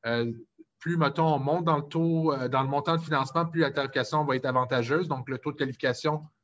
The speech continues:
va baisser. Mais si je compare des pommes avec des pommes, un dossier d'un million conventionnel, mettons, à trois point cinq pour cent, puis un autre dossier d'un million S C H L, en ce moment, on, on est autour, là,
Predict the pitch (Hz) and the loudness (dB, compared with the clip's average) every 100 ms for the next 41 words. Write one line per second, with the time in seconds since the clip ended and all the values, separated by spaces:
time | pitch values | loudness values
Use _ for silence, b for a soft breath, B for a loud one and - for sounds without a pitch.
0 | _ 117 147 139 131 120 160 185 - _ | _ 0 2 4 2 0 -6 -6 -12 _
1 | _ _ 127 127 127 - 170 170 143 156 | _ _ -2 -2 -2 -8 -4 0 0 2
2 | 165 151 131 165 165 139 127 135 151 160 | 2 0 0 0 0 0 -2 0 0 0
3 | 139 139 131 156 151 139 135 135 143 185 | 0 -2 -4 -2 -2 -2 -2 0 0 -2
4 | - _ _ - 147 139 139 147 139 156 | -10 _ _ -2 0 2 0 0 2 2
5 | 147 131 143 135 - 147 143 139 131 143 | 0 -2 -2 -4 -2 -4 -2 -4 -4 -8
6 | 135 123 - 156 202 b b _ 131 147 | -10 -12 -2 -2 -2 b b _ -4 -2
7 | 143 135 - 151 135 127 131 139 139 135 | -2 -4 -2 -2 -2 -2 0 0 0 -2
8 | - 117 - 147 143 123 - 127 139 127 | 0 0 0 0 0 -4 -6 -2 -2 -2
9 | 117 120 120 120 123 143 143 143 135 127 | -4 -6 -4 -4 -6 -2 0 0 0 -2
10 | 131 | -4